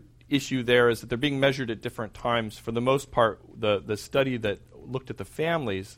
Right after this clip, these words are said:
that, that was referenced in that handout it was really looking at people very close to the time of deployment. And that's when the problems of the kids seem to peak.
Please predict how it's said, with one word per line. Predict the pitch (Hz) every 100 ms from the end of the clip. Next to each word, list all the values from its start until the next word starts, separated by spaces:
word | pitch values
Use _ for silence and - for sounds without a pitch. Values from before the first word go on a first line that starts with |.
| -
that, | 110 98
that | 107
was | 104 110
referenced | 127 - 113 - 113
in | 104
that | 95
handout | 107 156 160 117 87 82 - - - - -
it |
was | 120 147
really | 160
looking | 147 151 135
at | -
people | 135 117
very | 104 143 175 160
close | - 135 131
to | -
the | 110
time | 101 110 107
of | 90
deployment. | 85 - - 92 90 80 - - - -
And | 120 135
that's | 165 175 -
when | 131 127
the | 113
problems | - 135 131 131 113
of | 107
the | 101
kids | - 131 110 95
seem | - 104
to | 87
peak. | - 95 85 -